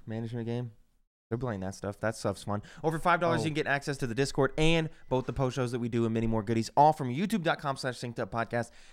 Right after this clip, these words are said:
Speaker 1: and podcasting services around the globe. New episodes of this show specifically go up in all of those feeds Mondays, seven A M Central
Speaker 2: Central
Speaker 1: Time
Speaker 2: Time
Speaker 1: Zone
Speaker 2: Zone
Speaker 1: Gang.
Speaker 2: Gang.
Speaker 1: You can also write into this show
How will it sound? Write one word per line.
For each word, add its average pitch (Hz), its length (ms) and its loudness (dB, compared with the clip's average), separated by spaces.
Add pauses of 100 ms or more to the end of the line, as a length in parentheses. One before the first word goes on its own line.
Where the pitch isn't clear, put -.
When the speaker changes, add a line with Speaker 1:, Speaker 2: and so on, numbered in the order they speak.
Speaker 1:
and 113 100 -2
podcasting 110 460 2
services 104 380 -4
around 101 300 -4
the 101 60 -4
globe. 107 380 2
New 123 160 0
episodes 135 380 0
of 117 100 -6
this 143 140 2
show 143 160 2
specifically 143 580 0
go 131 160 6
up 131 100 8
in 127 160 6
all 156 160 8
of 165 60 6
those 143 160 4
feeds 127 260 -2 (320)
Mondays, 135 480 4
seven 151 320 4
A 147 200 4
M 120 120 2
Central 131 460 0
Speaker 2:
Central - 0 -
Speaker 1:
Time 120 280 2
Speaker 2:
Time 113 40 -2
Speaker 1:
Zone 117 200 2
Speaker 2:
Zone 113 80 2
Speaker 1:
Gang. 113 320 4
Speaker 2:
Gang. 117 80 2
Speaker 1:
You 107 40 0
can 120 140 -2
also 123 180 -4
write 120 220 0
into 147 260 0
this 131 140 -2
show 104 240 0